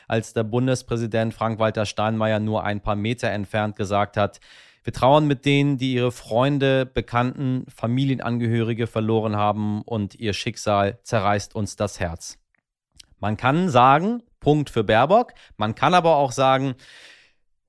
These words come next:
wir hätten uns das ganze Video von Herrn Laschet angucken können und seinen ganzen Auftritt. Ich möchte nämlich hier fair bleiben. Es ist nicht immer gut, einen ganz, ganz kleinen Ausschnitt von irgendwas rauszunehmen und sagen, „Guck mal, guck mal, da hast du was Schlimmes gemacht.“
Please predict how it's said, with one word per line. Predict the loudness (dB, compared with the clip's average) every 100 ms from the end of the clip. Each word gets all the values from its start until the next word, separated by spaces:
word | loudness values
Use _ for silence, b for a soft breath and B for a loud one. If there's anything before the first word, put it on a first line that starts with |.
| _ 2
wir | 2
hätten | 4 2
uns | 0
das | 0 2
ganze | 4 4 2 0
Video | 0 2 2 2
von | 2 2
Herrn | 2 2
Laschet | 0 0 -2
angucken | -2 -2 -4 -4 -2
können | -2 0
und | -2 -2
seinen | -2 -2
ganzen | 0 -2 -2 -2
Auftritt. | -2 -2 -4 -6
Ich | -4
möchte | -4 -2
nämlich | -4 -4
hier | -4 -6
fair | 0 0 2
bleiben. | 2 2 2 -2 -6
Es | -8
ist | -6
nicht | -4 -4
immer | -2 -2
gut, | -4 -6
einen | -4 -2
ganz, | -4 -4
ganz | -6 -6
kleinen | -6 -2 -2 -2
Ausschnitt | -2 0 -2 -4 -4
von | -4 -4
irgendwas | -4 -4 -6 -2
rauszunehmen | 0 0 -2 -4 -2 -2 -4
und | -2
sagen, | -2 -2
„Guck | -4 -6
mal, | -8
guck | -6 -4
mal, | 0
da | 0
hast | 0 -2
du |
was | -6 -4
Schlimmes | -4 -4 -4
gemacht.“ | -4 -4 -4 -6